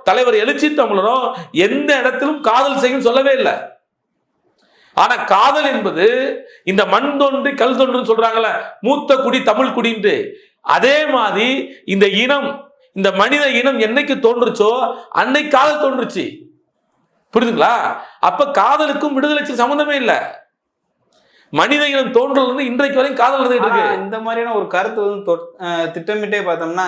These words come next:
Speaker 2: வி சி கேவை நோக்கி, அஹ், குறிப்பா பார்த்தோம்னா நான் திருமாவளவன் நோக்கியே ஒரு கருத்து வந்து வந்துகிட்டே இருக்கு ஒரு ஒரு காலகட்டத்திலையும்.
Speaker 1: இல்ல, அவரு இப்ப எச் ராஜா மட்டும் கிடையாதுங்க.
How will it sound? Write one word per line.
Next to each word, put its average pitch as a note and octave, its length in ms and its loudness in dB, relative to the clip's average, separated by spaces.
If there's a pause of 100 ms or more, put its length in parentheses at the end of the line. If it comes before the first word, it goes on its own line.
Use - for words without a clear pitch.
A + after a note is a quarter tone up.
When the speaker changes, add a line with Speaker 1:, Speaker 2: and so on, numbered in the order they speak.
Speaker 2:
வி F#3+ 80 -2
சி A3 160 -6
கேவை F#3+ 240 -2
நோக்கி, D#3+ 440 -4
அஹ், D3 200 -4
குறிப்பா F#3 260 -2
பார்த்தோம்னா D#3 460 -6
நான் D3 200 -10
திருமாவளவன் F3+ 500 -4
நோக்கியே D#3+ 320 -6
ஒரு D#3 240 -6
கருத்து D3 340 -4
வந்து C#3 260 -4
வந்துகிட்டே D3 420 -6
இருக்கு C#3 260 -8
ஒரு C#3+ 180 -2
ஒரு D#3 180 -2
காலகட்டத்திலையும். C3+ 760 -6
Speaker 1:
இல்ல, D#3 140 -2
அவரு A#2+ 300 -4
இப்ப A2+ 320 -2
எச் B2 280 -8
ராஜா F3 220 -2
மட்டும் E3+ 240 -10
கிடையாதுங்க. A#2+ 440 -6